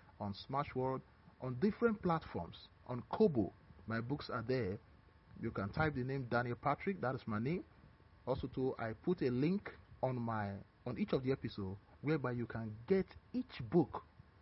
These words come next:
You can get the number. There are so many. I have a link whereby you can get all my books, and it will be enjoyable. So I want to say thank you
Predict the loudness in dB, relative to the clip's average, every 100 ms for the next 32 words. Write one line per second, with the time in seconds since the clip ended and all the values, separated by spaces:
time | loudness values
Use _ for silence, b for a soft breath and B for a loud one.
0 | _ -20 -20 -6 -2 0 0 0 0 0
1 | -2 -2 -2 -2 -2 0 -2 0 0 -2
2 | -8 -20 -20 -20 -20 -20 -8 0 2 2
3 | 0 2 2 0 -4 -4 -2 0 -2 -4
4 | -4 -2 -2 -4 0 2 2 -2 -4 -2
5 | -2 -4 -12 B B B -2 -2 -2 -6
6 | -6 -4 -4 -6 -4 -2 -2 0 2 2
7 | 0 -2 -6 -6 -6 B B B -6 -2
8 | -2 -2 -4 -4 0 0 0 2 2 2